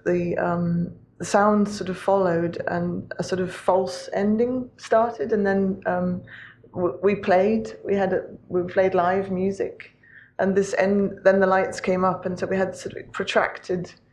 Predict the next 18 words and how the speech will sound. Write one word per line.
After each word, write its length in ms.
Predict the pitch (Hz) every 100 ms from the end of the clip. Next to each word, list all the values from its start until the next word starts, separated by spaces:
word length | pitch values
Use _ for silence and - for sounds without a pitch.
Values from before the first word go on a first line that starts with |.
| - -
ending 420 | 196 208 202 190
device. 600 | 175 170 165 165 - - - _ - - - - _ -
And, 440 | 180 180 180 175 - -
um, 540 | 180 175 175 175 175 -
after 380 | 185 180 - 190
sort 160 | 175 -
of 80 | -
twenty 240 | 190 185
minutes 240 | 185 180 180
or 40 |
so, 300 | 175 - - -
it 120 | -
was 160 | 175 180
just 260 | 185 180
supposed 460 | - 185 180 170 -
to 240 | 190 190 -
just 240 | - -
stop, 420 | - - 73 -